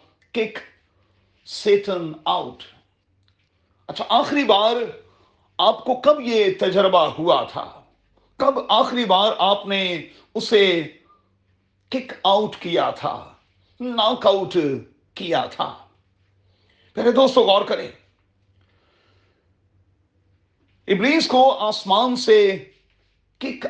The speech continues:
آؤٹ کیا گیا۔ کیوں؟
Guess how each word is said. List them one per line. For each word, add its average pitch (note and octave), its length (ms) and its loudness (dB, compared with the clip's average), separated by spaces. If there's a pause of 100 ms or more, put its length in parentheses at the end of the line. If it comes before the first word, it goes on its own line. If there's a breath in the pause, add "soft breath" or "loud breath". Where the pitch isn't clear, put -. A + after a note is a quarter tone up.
آؤٹ G3+ 380 0 (880)
کیا F3 280 0
گیا۔ D#3 300 -2 (540)
کیوں؟ C4+ 200 -2